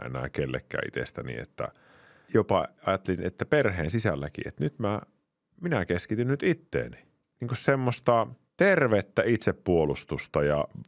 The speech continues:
välillä se voi mennä vähän niinku semmoiseksikin, että,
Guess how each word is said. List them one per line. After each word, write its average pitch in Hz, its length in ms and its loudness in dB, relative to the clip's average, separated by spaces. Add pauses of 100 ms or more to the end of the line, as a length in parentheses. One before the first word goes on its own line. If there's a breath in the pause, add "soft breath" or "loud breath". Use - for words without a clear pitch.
(100)
välillä 120 320 4
se 117 140 0
voi 113 140 4
mennä 113 240 0
vähän 127 320 0
niinku 101 360 0
semmoiseksikin, 101 720 -2
että, 90 420 0